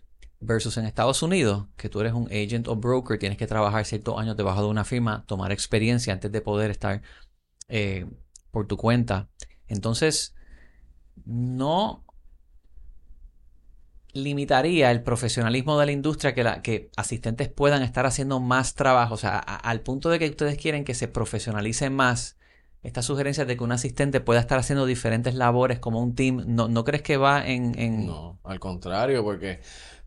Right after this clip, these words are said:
Speaker 2: tú adiestras, tú adiestras según tus estándares el ser-, el tipo de servicio que tú quieres proveer. Y al final del día,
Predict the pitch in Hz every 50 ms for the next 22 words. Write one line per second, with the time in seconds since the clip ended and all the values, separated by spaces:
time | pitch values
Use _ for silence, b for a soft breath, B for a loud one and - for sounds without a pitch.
0 | B - - - 113 110 113 117 123 131 139 143 139 - - _ _ - - 123
1 | 120 117 120 123 135 151 160 156 - - 180 165 165 175 175 165 - - - -
2 | - - _ _ _ _ _ _ _ _ _ _ _ _ _ - 135 127 123 120
3 | 123 123 127 135 143 151 147 - - 151 147 151 151 147 - - - 131 113 107
4 | 117 113 113 - 107 104 107 98 - - - 117 113 107 98 90 82 82 82 90
5 | - - - - - b b b b b b b b b b - 113 107 104 95
6 | - 117 104 92 - 113 104 92 - 104 98 110 113 117 117 - 131 120 143 139
7 | - 135 117 110 92 101 92 104 101 104 113 117 - - 120 117 110 98 92 98
8 | 107 107 90 87 85 - 101 98 92 87 - 101 98 98 101 110 117 120 123 139
9 | 143 139 120 113 - -